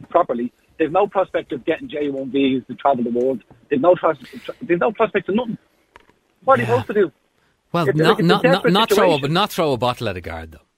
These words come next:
Speaker 2: You know,
Speaker 1: No,
Speaker 2: and
Speaker 1: of
Speaker 2: I,
Speaker 1: course.
Speaker 2: I, I
Speaker 1: And
Speaker 2: just,
Speaker 1: that,
Speaker 2: I,
Speaker 1: again,
Speaker 2: I,
Speaker 1: I'm, I'm gonna distance myself from saying that.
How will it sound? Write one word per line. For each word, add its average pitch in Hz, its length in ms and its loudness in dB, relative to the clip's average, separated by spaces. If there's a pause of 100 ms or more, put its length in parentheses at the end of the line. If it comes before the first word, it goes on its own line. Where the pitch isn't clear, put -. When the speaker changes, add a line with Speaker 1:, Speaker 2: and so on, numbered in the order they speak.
Speaker 2:
You 151 180 2
know, 165 180 2
Speaker 1:
No, 294 100 6
Speaker 2:
and 359 100 2
Speaker 1:
of - 60 4
Speaker 2:
I, 370 100 0
Speaker 1:
course. 453 260 0
Speaker 2:
I, 415 80 0
I - 120 0
Speaker 1:
And 320 100 -2
Speaker 2:
just, 277 140 0
Speaker 1:
that, 330 120 -4
Speaker 2:
I, - 100 -8
Speaker 1:
again, 339 300 -2
Speaker 2:
I, 302 60 0
Speaker 1:
I'm, 240 120 -4
I'm 247 160 -4
gonna 247 200 -6
distance 233 360 -10
myself 202 300 2
from 175 160 -10
saying 220 200 -4
that. 254 120 0